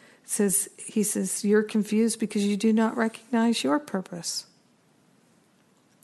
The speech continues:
So I read that and I think, okay, so the antidote to this virus is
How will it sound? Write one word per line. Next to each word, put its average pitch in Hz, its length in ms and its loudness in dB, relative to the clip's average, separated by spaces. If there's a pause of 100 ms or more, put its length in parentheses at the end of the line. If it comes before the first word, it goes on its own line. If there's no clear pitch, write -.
(140)
So 202 300 2
I 202 100 0
read 208 320 2
that 202 240 2
and 220 120 -2
I 185 80 0
think, 196 280 -4
okay, 226 500 -2 (320)
so - 200 -2
the 202 320 0
antidote 214 800 -2 (300)
to 202 120 0
this 196 320 0
virus 196 1200 0 (880)
is 196 680 2